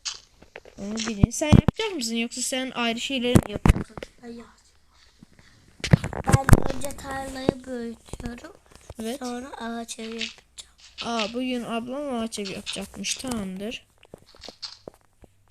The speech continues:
Speaker 1: Arkadaşlar ablamın üç tane obsidyeni var bu arada ama, e, şey, yani istediği zaman gidebilir. Buraya, e, bu kadar gerekli. Şimdi,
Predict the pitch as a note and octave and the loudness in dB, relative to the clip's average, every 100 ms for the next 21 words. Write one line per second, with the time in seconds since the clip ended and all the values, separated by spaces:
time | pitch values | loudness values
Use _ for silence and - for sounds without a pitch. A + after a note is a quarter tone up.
0 | - - - - A#3 C#4+ C4+ C4+ - A#3+ | -20 -20 -20 -6 -4 -2 -2 -2 -2 -2
1 | A#3+ A#3+ C#4+ C#4+ C#4 - C4 A#3 A3+ A#3 | -2 -2 -4 -6 -6 -2 -2 0 -2 -2
2 | - A3 A3 G#3+ G#3+ F#3+ F#3 G3+ F#3+ F#3+ | -4 -4 -4 -2 -2 -2 -4 -4 -4 -2
3 | F#3+ F#3+ G#3+ B3 A#3 A3+ A#3+ B3 - - | -4 -2 -2 -2 -2 -2 -2 -6 -18 -20
4 | - - G3+ G3+ G3+ - G#3 F#3+ - - | -20 -6 -2 0 0 0 0 0 -6 -20
5 | - - A3 A#3 G#3 - G#3 A3 A#3 A3+ | -18 -8 -2 -2 -2 -2 -2 -4 -4 -2
6 | A#3 A3 G#3+ G#3+ G3+ G3 G#3+ C#4 - - | -2 -4 -4 -4 -2 -2 0 -2 -4 -8
7 | A3 A3+ A3 B3+ D4 - - - - - | -4 0 0 0 -4 -10 -16 -16 -16 -20
8 | - - - - - - G#3 G#3+ G#3 G#3 | -20 -20 -20 -20 -20 -8 -2 -2 0 -2
9 | G#3 A3 - - A#3 A3+ B3 A3 G#3+ G3+ | -2 -4 -6 -4 -8 0 2 4 4 2
10 | F#3 F#3 - G3+ A3 C#4+ D#4+ - - - | -2 -4 -4 -2 2 0 -2 -14 -20 -14
11 | - - - - - - - _ _ - | -12 -14 -18 -20 -20 -20 -20 _ _ -20
12 | - B2 - - - - - - - C4+ | -20 -20 -20 -20 -20 -20 -20 -18 -8 -6
13 | B3+ | -4